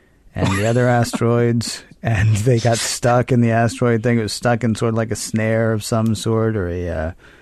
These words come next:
Speaker 2: Oh, oh, there, there was a trap?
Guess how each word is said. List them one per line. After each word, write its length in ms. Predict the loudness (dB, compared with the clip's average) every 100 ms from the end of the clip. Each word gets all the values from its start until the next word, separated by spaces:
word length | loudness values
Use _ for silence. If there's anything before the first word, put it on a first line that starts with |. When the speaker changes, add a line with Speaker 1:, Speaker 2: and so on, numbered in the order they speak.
| -20 -20 -20 _ -2
Speaker 2:
Oh, 540 | 2 4 4 2 -2 -2
oh, 240 | 2 2
there, 160 | 4 2
there 120 | 4
was 140 | 2 0
a 60 |
trap? 420 | -4 -4 -2 -4